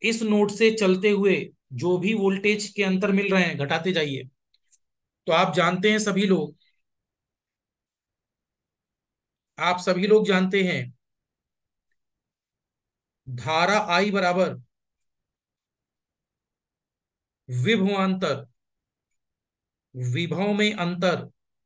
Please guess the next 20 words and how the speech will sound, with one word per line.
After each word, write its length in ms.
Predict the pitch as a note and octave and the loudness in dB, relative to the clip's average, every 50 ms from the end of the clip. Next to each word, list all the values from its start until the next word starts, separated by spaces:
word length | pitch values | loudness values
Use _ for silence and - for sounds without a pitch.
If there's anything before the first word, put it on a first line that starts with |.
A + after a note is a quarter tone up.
| _ _ _ _ _ _ _ _ _ _ _ _ _ _ _ _ _ _ _ _ - | _ _ _ _ _ _ _ _ _ _ _ _ _ _ _ _ _ _ _ _ -12
बटे 380 | C#3 C3 D#3+ E3 E3 G#3 G3+ G3+ G3+ | -8 -4 -4 -2 2 2 2 2 2
प्रतिरोध 420 | F#3+ F3 E3+ F3+ F3+ F#3 G3 F#3+ F3 | -2 -4 -4 -2 0 0 2 2 0
लिखा 280 | F#3 F3+ F#3 F#3 F#3 | -2 -4 -2 -2 0
जा 120 | F3+ F3+ F3 | 0 0 0
सकता 360 | F3 F3+ - - - D#3+ C#3+ | 0 -4 -8 -8 -8 -6 -6
है 140 | B2 A2 A#2+ - _ _ _ _ _ _ _ _ _ _ _ _ _ _ _ _ _ _ _ - E3 | -6 -6 -10 -14 _ _ _ _ _ _ _ _ _ _ _ _ _ _ _ _ _ _ _ -4 0
ओम 260 | F#3 F#3+ G3 G3 F#3+ G3 | 2 4 4 2 2 2
के 120 | G3+ G3 | 4 4
नियम 260 | G3 F#3+ F#3 F3+ F3 | 6 4 4 4 2
से। 240 | C#3+ - B2 - - _ _ _ _ _ _ _ _ _ _ _ _ _ _ _ _ _ _ _ _ _ _ - D#3 | 0 -2 -4 -4 -8 _ _ _ _ _ _ _ _ _ _ _ _ _ _ _ _ _ _ _ _ _ _ -6 -4
और 480 | E3 E3+ F3+ F#3+ G#3 A3 G#3+ G#3+ - - _ _ _ _ _ _ _ _ - | -2 2 4 4 4 4 2 0 -8 -16 _ _ _ _ _ _ _ _ -10
विभवांतर 760 | B2 C#3+ E3 D3+ C#3+ D#3 E3 E3 F3 F3+ F3+ F#3+ G3+ G#3 G#3 | -8 -8 -6 -6 -4 -4 -2 0 0 0 0 -2 -2 0 2
को 100 | G#3+ G3+ | 2 2
ही 100 | G3+ G#3 | 2 2
technically 500 | G3+ - - - F#3 F#3 F#3 F#3 F#3+ G#3 G3 | 0 0 -2 -2 0 -2 0 2 2 0 0
कहा 200 | G3+ F#3 F3+ F#3 | 0 0 0 0
जाता 360 | F3+ F3 E3 E3+ F3+ F#3 F3+ | 0 -2 -4 -2 -2 -2 0
है 180 | E3 D3 B2+ B2+ B2+ - _ _ _ _ _ _ _ _ _ _ _ _ _ _ _ _ _ _ _ _ _ _ _ _ _ _ _ _ - | 0 0 -2 -2 -4 -10 _ _ _ _ _ _ _ _ _ _ _ _ _ _ _ _ _ _ _ _ _ _ _ _ _ _ _ _ -8
potential 560 | E3 D#3+ F3 E3 E3+ E3 E3 F3 G3+ G3+ G3+ | -6 -2 0 0 0 0 0 0 2 2 2
difference, 480 | F#3 F#3+ F#3 F3 D#3 B2+ A#2+ - - | 2 0 -2 -2 -4 -4 -4 -6 -8